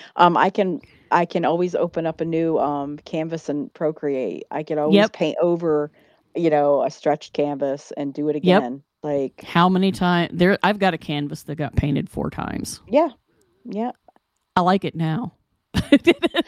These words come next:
Speaker 2: I've
Speaker 1: have
Speaker 2: painted
Speaker 1: ripped
Speaker 2: it the fourth
Speaker 1: canvas
Speaker 2: time.
Speaker 1: off and redone the canvas before, or built
Speaker 2: Yeah.
Speaker 1: a new frame. Like, I've done all that kind of thing, 'cause that's what you gotta do.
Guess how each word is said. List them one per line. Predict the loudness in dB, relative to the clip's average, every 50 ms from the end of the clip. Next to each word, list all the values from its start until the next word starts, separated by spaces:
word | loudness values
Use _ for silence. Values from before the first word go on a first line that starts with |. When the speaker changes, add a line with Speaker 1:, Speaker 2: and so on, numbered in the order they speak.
| -4 -2
Speaker 2:
I've | 4 4 6 6 6 4
Speaker 1:
have | 2 2
Speaker 2:
painted | 2 2 4 4
Speaker 1:
ripped | 4 4
Speaker 2:
it | 4 0
the | -6
fourth | -4 0 2 4 4
Speaker 1:
canvas | 2 4 2 2 4
Speaker 2:
time. | 4 2 2 4
Speaker 1:
off | 4 4 2 2 -2 -4 -10 -16 -14 -4 0
and | 2 2 2 2 0 -4 -6 -10 _ _ _ _ -12 -6
redone | -4 -4 -2 -2 -4 -6 -8 _ _ _ _ -2 -2 0 0
the | -2 -4
canvas | -4 -6 -8 -6 -4 -4 -6 -6 -8
before, | -14 -20 -10 -6 -4 -4 -4 -6 -8 -14 _ _ _ _ _ _ _ 4
or | 6 6
built | 6 6 6 8 8
Speaker 2:
Yeah. | 6 6 2 -2
Speaker 1:
a | -2
new | 0 0 0 0
frame. | -2 -2 -4 -2 -2 -2 -2 -2 -2
Like, | -2 -2 -2 0 -2
I've | -4 -4 -4 -4
done | -2 -2 -2 -2 -2
all | -4 -4 -4
that | -4 -4 -6 -6 -6
kind | -8 -8 -8 -8
of | -8
thing, | -8 -8 -8 -8 -10 -12
'cause | -8 -8 -8 -8 -4
that's | -4 -4 -4 -4 -8
what | -10 -8 -6 -6
you | -6
gotta | -4 -4 -2 -4 -4
do. | -4 -4 -4 -4 -4 -6